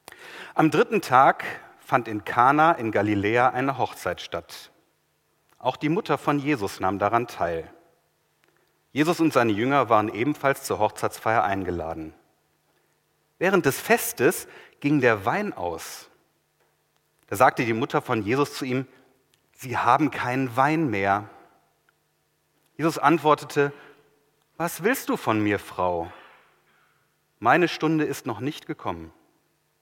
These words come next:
Doch seine Mutter sagte zu den Dienern: "Tut alles, was er euch sagt." Es gab dort sechs große Wasserkrüge aus Stein. Die Juden benötigten sie, um sich zu reinigen. Jeder Krug fasste etwa einhundert Liter.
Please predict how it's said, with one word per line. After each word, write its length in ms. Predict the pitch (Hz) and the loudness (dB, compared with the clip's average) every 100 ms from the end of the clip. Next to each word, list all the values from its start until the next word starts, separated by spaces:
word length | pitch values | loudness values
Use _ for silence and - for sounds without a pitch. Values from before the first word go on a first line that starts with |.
| _ _ _ _ _ _ _ | _ _ _ _ _ _ _
Doch 100 | 123 | 0
seine 220 | 143 127 | 2 4
Mutter 280 | 147 165 127 | 4 4 6
sagte 340 | 117 143 147 | 6 6 2
zu 120 | - | -4
den 220 | 117 107 | -4 -4
Dienern: 420 | 104 131 123 127 120 - _ _ _ _ | -4 -2 -2 -2 -8 -20 _ _ _ _
"Tut 240 | - 147 | -14 -8
alles, 400 | - 180 98 - | -2 0 0 -2
was 160 | 98 - | -6 -4
er 100 | 95 | -4
euch 180 | 104 - | -6 -6
sagt." 560 | 98 85 82 - - _ _ _ _ _ _ _ _ _ _ _ _ _ | -6 -6 -6 -16 -20 _ _ _ _ _ _ _ _ _ _ _ _ _
Es 100 | - | 2
gab 200 | 120 - | 2 2
dort 180 | 107 - | -4 -2
sechs 280 | 135 - | -4 -4
große 380 | - 110 110 101 | -8 -6 -4 -2
Wasserkrüge 540 | 131 - 131 - 113 90 | -2 0 -4 -2 -6 -4
aus 120 | 107 | -6
Stein. 480 | - 87 87 85 85 _ - - _ _ | -8 -8 -8 -10 -16 _ -20 -20 _ _
Die 100 | 110 | -8
Juden 300 | 139 208 170 | -6 -2 0
benötigten 600 | 127 113 156 - 165 160 | 2 2 2 0 -4 -4
sie, 200 | 139 160 | -2 -4
um 140 | 151 135 | -4 -4
sich 220 | 131 - | -4 -8
zu 160 | - | -4
reinigen. 580 | 123 101 101 90 87 82 - _ _ - | 0 0 -2 -6 -10 -14 -18 _ _ -16
Jeder 220 | 131 127 | -6 -4
Krug 260 | - 196 202 | -4 -8 -8
fasste 300 | - 123 120 | -6 -4 -4
etwa 400 | 104 113 107 110 - - | -4 -2 -2 -4 -14 -8
einhundert 500 | 120 117 120 113 104 | -6 -4 -4 -4 -4
Liter. 400 | 98 - 82 | -12 -8 -12